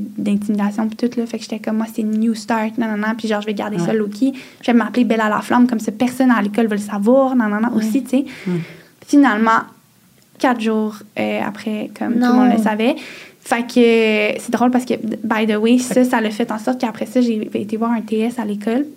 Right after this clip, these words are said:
Speaker 1: Puis il était comme, « Arrête ça, tu vas te faire intimider.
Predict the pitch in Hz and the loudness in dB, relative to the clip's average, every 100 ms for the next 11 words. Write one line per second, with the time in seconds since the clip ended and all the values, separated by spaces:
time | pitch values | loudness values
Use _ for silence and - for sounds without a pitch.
0 | - 240 220 208 208 226 233 - - - | -6 -4 -4 -4 -2 -4 -4 -10 -20 -20
1 | _ 247 254 240 208 - - 247 247 247 | _ -2 0 -2 -4 -6 2 4 4 2
2 | - - 233 226 220 214 208 226 208 196 | -8 -6 -2 -2 -2 -4 0 0 2 2
3 | 220 254 254 | 6 6 6